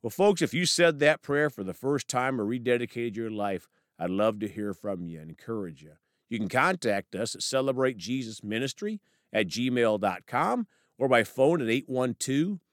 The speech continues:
four four nine, eight one four seven. We love you all. Please go talk to someone about Jesus today.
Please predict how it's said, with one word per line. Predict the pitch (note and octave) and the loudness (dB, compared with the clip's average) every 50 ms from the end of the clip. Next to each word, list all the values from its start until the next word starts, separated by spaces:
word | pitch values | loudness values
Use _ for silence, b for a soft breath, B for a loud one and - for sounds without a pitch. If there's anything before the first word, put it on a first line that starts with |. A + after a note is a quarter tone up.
| _ _ _ | _ _ _
four | _ - C#3 C#3 C3 | _ -2 0 2 2
four | - - - C#3 C3 B2 A2+ | 0 0 -2 0 0 2 2
nine, | G#2+ G#2 G#2+ A2+ C#3 D#3+ E3 F3 F3+ D#3+ - _ _ _ _ - | 2 2 2 2 2 0 0 -2 -4 -6 -8 _ _ _ _ -2
eight | G2 A2 A#2+ - - | 0 0 0 0 -2
one | G#2+ G#2+ A2+ A2 A2 G#2+ | -2 0 0 0 0 0
four | G2 - - G2 E2+ D#2+ E2 | -2 -6 -10 -12 -12 -10 -8
seven. | - - - E3+ F#3+ G#3 A3 A3+ A3 G#3 - _ _ _ _ _ _ _ - | -6 0 2 2 2 2 2 0 0 -2 -4 _ _ _ _ _ _ _ -6
We | G#2 A2+ B2 | -2 -2 0
love | A#2 A#2+ B2+ - G3 G#3 G3 | 0 2 6 6 6 6 6
you | G3+ G3+ G3+ F#3 | 4 0 0 2
all. | F#3 F#3 F#3 F#3 F#3 F#3 F#3 - _ _ _ _ _ _ - | 4 4 4 4 4 4 2 0 _ _ _ _ _ _ 0
Please | - G#3+ B3 A#3 F3+ | 2 4 4 4 2
go | C#3 C#3 A#2 | 2 0 2
talk | - C3+ C3 A#2 - | 4 4 4 4 2
to | - A#2 | 0 -4
someone | - - D3+ D3 C#3+ B2+ B2 A#2 | 0 2 2 2 2 0 0 0
about | A2+ G#2+ G#2+ G#2 F#2+ | 2 2 2 2 2
Jesus | E2 D2 A2 D#3+ G3+ G#3 F#3 F#3+ G3 - | 0 -2 -2 -2 -2 0 -2 -2 -2 -2
today. | - - F#3+ F#3 F3+ F3+ F3 F3 F3 F3 F3 E3 | -2 -2 -2 2 6 6 8 8 8 6 4 0